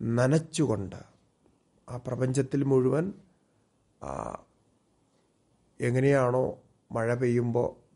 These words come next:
ആ, പ്രപഞ്ചം മുഴുവൻ നനയുന്നത്, നമ്മുടെ മുന്നിലുള്ള ഈ പ്രപഞ്ചം നനയുന്നത്, അതുപോലെ ഈ പ്രപഞ്ചത്തെ മുഴുവൻ നനച്ചുകൊണ്ട്.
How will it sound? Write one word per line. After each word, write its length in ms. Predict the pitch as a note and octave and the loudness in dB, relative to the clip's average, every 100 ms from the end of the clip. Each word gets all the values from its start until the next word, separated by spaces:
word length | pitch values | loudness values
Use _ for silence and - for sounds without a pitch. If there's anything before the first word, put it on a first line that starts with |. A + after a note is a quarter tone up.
| _ _ _ _ _ | _ _ _ _ _
ആ, 220 | - G1+ G1+ | -12 -12 -12
പ്രപഞ്ചം 540 | - B2 A#2 A#2 B2 B2+ | -12 -8 -4 -2 -2 0
മുഴുവൻ 420 | B2+ B2 C3 - - | 2 4 2 -2 -10
നനയുന്നത്, 640 | A#2+ A#2+ C3+ C3+ B2+ F#2+ - _ _ _ _ _ _ - | -6 0 0 2 -2 -4 -10 _ _ _ _ _ _ -12
നമ്മുടെ 280 | A2 A2+ B2 | -6 -2 0
മുന്നിലുള്ള 680 | A#2+ A#2 A#2 A#2 A#2 A2 - _ _ - | 0 0 2 0 0 -2 -8 _ _ -10
ഈ 100 | - | -8
പ്രപഞ്ചം 520 | G#2+ G2+ A2 A#2+ B2+ | -6 -6 -4 -4 -2
നനയുന്നത്, 640 | A#2 B2+ C#3 B2 G2+ G2 - _ _ _ _ _ _ - | 0 2 2 2 -2 -4 -10 _ _ _ _ _ _ -12
അതുപോലെ 680 | A#2 B2+ B2+ G#2+ G#2 G#3+ A3+ - _ _ _ _ _ _ _ - | -6 -2 0 2 2 -2 -6 -16 _ _ _ _ _ _ _ -6
ഈ 120 | B2+ | -4
പ്രപഞ്ചത്തെ 640 | B2+ A2 A2+ A#2+ A#2 B2+ | -2 -2 -2 -4 -6 -4
മുഴുവൻ 360 | A#2 A2 A2+ A2 | -2 -2 -2 -2
നനച്ചുകൊണ്ട്. 680 | A2 G#2+ - G#2 F#2+ F2+ | -4 -6 -8 -10 -8 -8